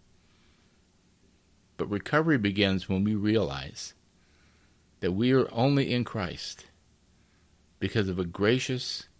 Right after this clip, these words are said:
free work of God, where he took you from a state of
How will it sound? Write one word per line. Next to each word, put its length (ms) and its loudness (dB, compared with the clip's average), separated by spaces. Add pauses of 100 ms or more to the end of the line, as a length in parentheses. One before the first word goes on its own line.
(220)
free 540 0
work 440 -4
of 200 -8
God, 400 -6 (1300)
where 140 -4
he 160 0
took 340 -4
you 120 4
from 200 0
a 160 2
state 400 4
of 220 -2